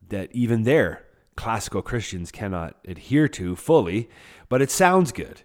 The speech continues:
It has a ring of truth to it. But here's the second point of M T D, and that is that the God who exists and created and ordered the world and watches over human life on earth wants people to be good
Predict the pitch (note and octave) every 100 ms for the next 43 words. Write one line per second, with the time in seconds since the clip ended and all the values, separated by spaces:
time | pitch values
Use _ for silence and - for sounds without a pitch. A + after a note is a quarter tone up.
0 | _ A2+ A2 B2+ B2 A#2+ C#3+ D3 A#2+ -
1 | G#2+ - E2 D2+ G#2+ D#3 D3+ A2+ B2+ A2+
2 | G2 F#2+ F2+ F2+ F2 F#2 D#2 G2 - -
3 | - - - - _ _ - A#2+ B2+ C3
4 | G#2 A#2 - _ _ _ _ _ _ -
5 | G#2 F2 B2+ D3 C3 B2+ F#2+ A2+ A2+ -
6 | G#2 - G#2+ G2+ A2+ A2 F#2+ G2+ A#2 A2
7 | F2+ E2 E2 G2+ F#2 F#2+ G2 F2+ F#2 A#2
8 | G2+ F2 F#2+ F2 D#2+ E2+ - F2 D2 D#2
9 | G2+ - - - _ _ _ - G2+ A#2+
10 | C#3 E3 - - C#3 A#2 - A2 - B2
11 | G2+ A2 F2+ E2+ A#2+ G#2+ F#2+ C3 D3